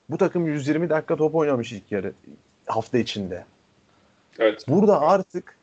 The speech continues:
Speaker 1: Gezel yoruluyor. Gezel devamlı Caner'i kovalıyor. Gezel devamlı Caner'i kovalıyor.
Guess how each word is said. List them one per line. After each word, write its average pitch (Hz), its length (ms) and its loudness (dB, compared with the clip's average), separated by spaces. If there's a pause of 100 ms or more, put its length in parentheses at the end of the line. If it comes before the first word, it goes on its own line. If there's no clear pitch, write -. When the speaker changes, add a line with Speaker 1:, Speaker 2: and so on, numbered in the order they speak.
(120)
Speaker 1:
Gezel 147 340 2
yoruluyor. 135 460 0
Gezel 123 460 -4
devamlı 160 440 -2
Caner'i 123 300 0
kovalıyor. 98 400 -6
Gezel 127 360 -4
devamlı 160 380 -2
Caner'i 113 300 -2
kovalıyor. 95 480 -6